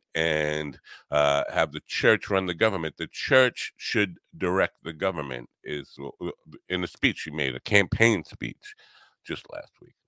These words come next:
Um, and then you have, uh, the political news, religi-, religious news, all backing up. Most Republicans support declaring the United States a Christian nation. So anybody who's gonna argue against that really ought to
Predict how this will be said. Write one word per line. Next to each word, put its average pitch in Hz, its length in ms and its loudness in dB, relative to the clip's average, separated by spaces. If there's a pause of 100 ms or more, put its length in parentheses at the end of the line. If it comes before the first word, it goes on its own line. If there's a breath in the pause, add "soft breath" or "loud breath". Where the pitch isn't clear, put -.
(640 soft breath)
Um, 69 600 2 (100)
and 95 200 2
then 90 160 0
you 82 80 0
have, 78 440 2
uh, 73 360 0 (120)
the 76 120 -6
political 90 440 -2
news, 85 240 -2
religi-, 90 560 2
religious 92 540 -2
news, 90 320 -2
all 95 180 6
backing 82 360 2
up. 82 120 -4
Most 92 220 -2
Republicans 87 560 -4
support 107 400 -2
declaring 107 500 0
the 82 80 -8
United 92 380 -4
States - 400 -2
a - 120 -8
Christian 101 640 -4
nation. 69 460 -8 (1160)
So 107 260 -2
anybody 127 480 6
who's 85 180 -10
gonna 85 300 -6
argue 82 360 -4
against 67 400 -12
that 50 200 -8 (240)
really 110 400 2
ought 92 180 0
to 85 200 0